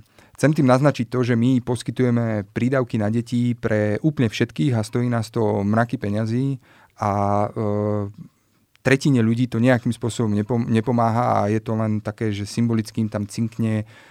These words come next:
raz mesačne dvadsaťpäť päťdesiat eur, pritom oni majú čistý mesačný príjem, povedzme, tisíc päťsto alebo dvetisíc eur. A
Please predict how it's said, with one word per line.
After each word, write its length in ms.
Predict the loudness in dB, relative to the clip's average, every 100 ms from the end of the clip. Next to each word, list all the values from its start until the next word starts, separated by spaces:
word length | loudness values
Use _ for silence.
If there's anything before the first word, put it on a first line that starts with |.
| -4
raz 240 | 2 2 2
mesačne 560 | 0 -2 -2 -2 -2
dvadsaťpäť 480 | -2 -2 -4 -4 -4
päťdesiat 400 | -2 -2 -2 -2
eur, 240 | 0 0
pritom 400 | -2 -4 -2 -2
oni 160 | -2 0
majú 480 | 0 0 -2 -4 -6
čistý 320 | -10 -6 -2
mesačný 400 | -2 -2 -4 -4
príjem, 320 | -4 -2 -2
povedzme, 320 | -2 -2 -2
tisíc 320 | -4 -6 -10 -10
päťsto 320 | -10 -4 -2
alebo 160 | 0
dvetisíc 480 | -2 -4 -4 -6 -6
eur. 240 | -6 -8 -14 _ _ _ -20 -8
A 320 | -4 -2 -4